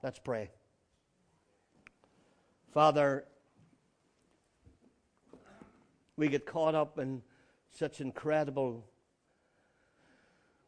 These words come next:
awesomeness when we think about who you are. We exalt you, we love you,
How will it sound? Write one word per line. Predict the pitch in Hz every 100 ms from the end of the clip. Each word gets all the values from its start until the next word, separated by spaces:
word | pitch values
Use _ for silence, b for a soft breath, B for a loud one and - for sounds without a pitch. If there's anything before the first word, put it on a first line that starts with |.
| _ B B B B B B B B B _ -
awesomeness | 139 170 - 180 151 135 - 139
when | 127
we | 127
think | 117 151 151 131
about | 120 113
who | 135
you | 127 117
are. | 120 120 127 _ - _ _ _ _ _ _ _ _ _ _ _ _
We | 135 131
exalt | 117 120 156 151 151
you, | 139 123
we | 127
love | 135 143 135
you, | 139 135 123